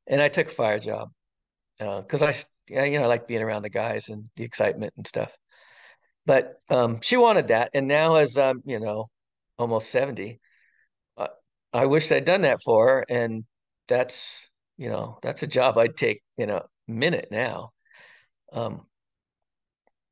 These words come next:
so, yeah, I talked about s-, some other things, and, um, no, nobody was listening. Uh, they didn't care about what I had to say. It was, they, it was like they were, um,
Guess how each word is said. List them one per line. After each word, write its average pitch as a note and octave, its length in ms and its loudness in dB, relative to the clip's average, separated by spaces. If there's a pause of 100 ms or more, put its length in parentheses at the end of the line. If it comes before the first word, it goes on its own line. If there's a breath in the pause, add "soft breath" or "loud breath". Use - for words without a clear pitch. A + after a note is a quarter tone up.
(380)
so, F#3 120 4
yeah, G3+ 140 8
I - 40 4
talked A3 220 4
about F#3+ 180 6
s-, - 140 -10
some E3+ 160 2
other F3 180 4
things, E3+ 640 0
and, C3+ 440 0
um, B2+ 340 -4 (800)
no, D#3+ 320 -2
nobody G#3+ 460 -2
was F3 420 -2
listening. C#3 580 -8 (640)
Uh, A2+ 600 -2
they C3 160 -2
didn't F3+ 340 -6
care A#2 540 -4
about A#2 340 -6 (560)
what A#2+ 160 -2
I A2+ 80 0
had A#2 220 -4
to A#2 60 -12
say. A2 500 -4 (480)
It B2+ 160 -2
was, D#3 560 -2
they, D3+ 160 0
it D#3 180 -6
was D3+ 200 -4
like E3 180 -4
they E3+ 140 -6
were, C#3+ 280 -4 (340)
um, A2+ 460 -8